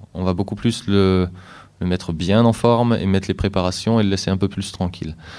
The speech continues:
Le compost, on va ensuite, une fois que les préparations sont dedans, le, le couvrir, veiller à le couvrir, à lui mettre un peu comme une peau, comme une enveloppe, d'une part, euh, en pulvérisant de la valériane dessus,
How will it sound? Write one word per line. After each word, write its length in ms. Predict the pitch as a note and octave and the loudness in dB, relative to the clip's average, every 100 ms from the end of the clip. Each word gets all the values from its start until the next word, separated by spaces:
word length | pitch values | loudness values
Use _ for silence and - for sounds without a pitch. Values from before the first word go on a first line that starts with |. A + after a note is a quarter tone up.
| - - - - - | -18 -18 -18 -20 -8
Le 100 | G2+ | -2
compost, 380 | G#2 A2 C#3 - | 0 2 2 2
on 40 | |
va 160 | G#2+ G#2+ | 2 4
ensuite, 440 | A2 - B2 - - - _ | 2 -2 -8 -8 -18 -20 _
une 80 | G#2+ | -6
fois 140 | G2+ | -2
que 60 | G#2+ | -2
les 80 | G2+ | 0
préparations 560 | G#2 G2+ G2+ G2+ A2 | 0 0 0 0 -2
sont 160 | G#2 G#2 | -2 0
dedans, 240 | G2 G2+ A#2 | 2 4 4
le, 260 | G#2 G2+ | 6 4
le 120 | G2 | 4
couvrir, 640 | G#2 B2+ A#2 G#2+ G#2 - - | 2 2 2 -2 -4 -10 -10
veiller 280 | F2+ G2+ G#2+ | 0 2 4
à 20 | |
le 80 | G#2 | 2
couvrir, 540 | A2 G#2+ A2+ D3 D3 - - - _ - - - - - - - | 2 2 2 0 -2 -12 -18 -20 _ -20 -20 -20 -20 -20 -8 -2
à 80 | G#2 | 2
lui 80 | A2 | 4
mettre 240 | A#2 - | 2 2
un 40 | |
peu 120 | G2+ G#2+ | 0 2
comme 140 | A2+ | 2
une 100 | A2+ | 2
peau, 220 | G#2+ C3 | 4 2
comme 160 | C3+ A2 | 4 6
une 100 | G#2 | 6
enveloppe, 380 | G2+ A2+ C3 - - - - - - - - - - - - - - | 6 6 4 2 -4 -14 -20 -20 -20 -20 -20 -20 -20 -20 -20 -18 -6
d'une 260 | G#2 G#2 A2 | 2 4 6
part, 400 | A#2 A2+ A2+ - | 4 2 -2 -6
euh, 160 | G#2 F#2+ | -2 0
en 420 | F#2 F2+ F2 F2+ | 0 0 -2 -4
pulvérisant 840 | F#2+ F#2+ F#2 G2 G2 G2 G2 F#2 F2+ | -4 -4 -2 0 2 4 4 2 2
de 80 | F#2 | 2
la 60 | |
valériane 580 | F2+ F2+ F2+ G2 A2+ G#2 | 2 2 2 2 2 0
dessus, 300 | G2 F#2+ A#2 | -2 -2 0